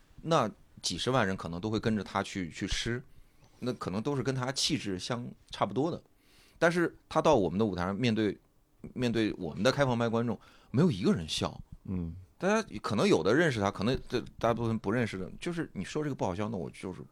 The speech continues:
Speaker 1: 不笑。他就特别，
Speaker 2: 对。
Speaker 1: 特别的难受。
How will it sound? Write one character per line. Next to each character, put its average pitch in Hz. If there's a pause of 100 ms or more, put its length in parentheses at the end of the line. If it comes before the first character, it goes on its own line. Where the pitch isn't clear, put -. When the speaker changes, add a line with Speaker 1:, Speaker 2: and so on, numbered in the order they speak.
Speaker 1:
不 -
笑。 - (280)
他 -
就 95
特 180
别， 90
Speaker 2:
对。 123
Speaker 1:
特 143
别 101
的 95 (500)
难 82
受。 104